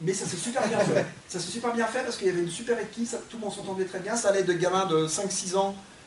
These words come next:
Speaker 1: jusqu'aux, euh, des gens de quatre-vingts et quelques balais. Ça brassait les, les, les générations, ça brassait les, le, les gens qui se parlaient pas, qui d'un coup se, euh, parce que voilà, c'était, c'est comme ça dans un village, tout le monde se parle pas.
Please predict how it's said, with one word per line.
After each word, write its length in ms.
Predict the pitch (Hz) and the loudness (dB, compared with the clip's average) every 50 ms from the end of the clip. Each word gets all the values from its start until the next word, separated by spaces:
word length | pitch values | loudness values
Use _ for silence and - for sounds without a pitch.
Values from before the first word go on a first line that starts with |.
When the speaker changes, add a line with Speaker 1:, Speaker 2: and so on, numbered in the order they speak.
| - - | -16 -12
Speaker 1:
jusqu'aux, 680 | 175 165 - - 196 180 170 165 165 160 160 160 156 156 | -10 -10 -8 -4 -2 -2 0 0 0 0 0 2 2 2
euh, 100 | 156 147 | 2 2
des 100 | 160 151 | 0 -4
gens 180 | 143 165 170 165 | -4 -4 -6 -6
de 60 | - | -6
quatre-vingts 340 | 170 156 - - 160 165 165 | -6 -8 -8 -8 -8 -8 -8
et 40 | |
quelques 220 | 160 156 - - 156 | -8 -8 -8 -6 0
balais. 340 | 156 151 151 180 226 240 - - - - - - - - - - - - - | 2 2 2 2 0 -4 -8 -12 -16 -20 -20 -20 -20 -20 -20 -20 -20 -14 -10
Ça 180 | - - 165 160 | -4 -2 -2 -2
brassait 640 | 160 160 165 170 226 - - 226 226 220 214 208 202 | 0 2 2 2 2 2 2 0 0 0 -2 0 0
les, 140 | 185 180 170 | 0 0 2
les, 460 | 175 170 170 170 170 165 165 160 165 170 190 180 | 2 2 2 0 0 0 -2 -2 -2 -4 -2 0
les 220 | 170 175 170 160 | 0 2 2 2
générations, 760 | 160 196 202 196 196 196 - - - - 214 214 220 233 233 | 2 2 2 4 6 6 6 4 2 0 0 0 0 0 0
ça 120 | - 202 165 | 0 -2 0
brassait 460 | 156 180 196 190 - - 202 196 185 | 4 4 4 4 4 2 0 0 0
les, 220 | 175 170 160 160 | 0 0 0 2
le, 200 | 156 156 147 147 - - - - 160 | 2 2 0 0 -4 -10 -12 0 4
les 140 | 175 175 | 6 6
gens 320 | 156 151 170 170 185 190 190 | 6 4 2 2 0 0 -2
qui 100 | - 170 | -4 -6
se 100 | - - | -6 -2
parlaient 260 | - 190 180 180 175 | 0 0 2 2 2
pas, 400 | - - 180 170 175 185 185 185 - | 2 0 0 2 4 4 2 2 -2
qui 120 | 170 175 165 156 151 143 139 139 | -6 -8 -8 -8 -8 -8 -8 -8
d'un 80 | 147 147 | -8 -8
coup 140 | 147 175 160 | -8 -8 -10
se, 140 | - 165 | -8 -8
euh, 600 | 160 151 139 - - - - - - - 135 135 135 | -8 -8 -10 -12 -16 -20 -20 -20 -16 -12 -10 -10 -8
parce 140 | 139 127 - | -8 -8 -6
que 80 | - 131 | -4 -4
voilà, 300 | 120 123 139 - - - | -4 -4 -2 -4 -4 -4
c'était, 320 | - - - 147 143 131 | -6 -10 -10 -10 -10 -10
c'est 140 | - - - | -10 -10 -10
comme 100 | 120 120 | -10 -6
ça 120 | - 233 | -4 -2
dans 100 | 233 165 | -2 -2
un 60 | 147 | -2
village, 240 | 139 170 214 240 226 | -2 0 0 0 0
tout 120 | 165 143 - - | -2 -6 -8 -8
le 60 | 151 | -8
monde 140 | 151 147 - | -10 -10 -10
se 80 | - | -12
parle 180 | 147 139 127 123 | -12 -12 -12 -8
pas. 420 | - 156 147 151 151 147 120 117 | -4 -2 0 0 0 -2 -2 -6